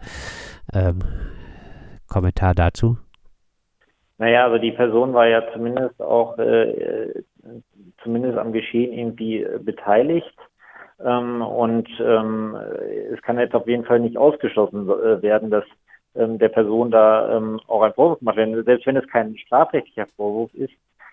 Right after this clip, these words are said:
Speaker 2: kann es ja sein, dass die Person nicht eingeschritten ist oder,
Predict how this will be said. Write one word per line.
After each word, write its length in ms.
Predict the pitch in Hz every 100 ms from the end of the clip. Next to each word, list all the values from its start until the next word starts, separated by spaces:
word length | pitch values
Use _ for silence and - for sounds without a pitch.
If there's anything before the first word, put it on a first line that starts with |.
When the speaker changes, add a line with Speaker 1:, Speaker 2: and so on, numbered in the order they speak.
| _
Speaker 2:
kann 120 | 117
es 100 | 113
ja 100 | 117
sein, 220 | 107 113
dass 100 | 110
die 200 | - 110
Person 320 | 101 110 110 113
nicht 200 | 107 -
eingeschritten 560 | 113 127 - 123 120
ist 300 | 120 117 -
oder, 380 | 107 104 104